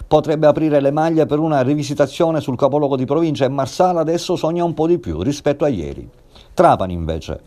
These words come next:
oggi si è svegliata più povera di cittadini e di risorse.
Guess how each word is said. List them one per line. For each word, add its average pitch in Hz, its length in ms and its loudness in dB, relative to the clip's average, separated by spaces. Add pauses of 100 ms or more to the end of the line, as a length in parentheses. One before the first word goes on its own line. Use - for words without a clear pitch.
oggi 147 420 2
si - 140 -2
è 120 40 0
svegliata 131 400 -2
più 135 220 -4
povera 85 500 2 (100)
di 110 200 -2
cittadini 117 600 -2
e 135 140 0
di 143 80 -2
risorse. 98 560 -4